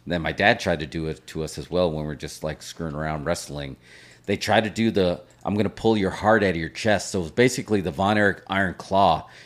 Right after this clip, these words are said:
in your chest. 'Cause remember, he was always trying to rip people's hearts out, literally out of their chest with his bare hand. And then that happened on the bridge because his hand, he would do his chant,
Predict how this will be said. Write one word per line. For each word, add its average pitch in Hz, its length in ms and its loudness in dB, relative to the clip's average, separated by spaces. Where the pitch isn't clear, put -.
in 92 140 -4
your 82 80 -6
chest. - 340 2
'Cause 78 160 -6
remember, 107 300 4
he 101 100 4
was 92 140 2
always 104 180 4
trying 104 220 0
to 80 160 -2
rip 101 360 0
people's 113 360 0
hearts 98 360 2
out, 113 240 8
literally 101 560 2
out 95 320 0
of 82 140 -4
their 87 140 0
chest - 400 -4
with 92 140 -4
his 82 120 -6
bare 85 260 0
hand. 90 400 -2
And 90 180 -2
then 87 180 0
that 87 180 2
happened 87 560 0
on 87 440 0
the 87 120 -6
bridge 92 640 -2
because 92 240 -4
his 78 160 -8
hand, 95 380 -2
he 85 100 -4
would 80 140 -6
do 95 140 -2
his 85 180 -2
chant, 95 480 -4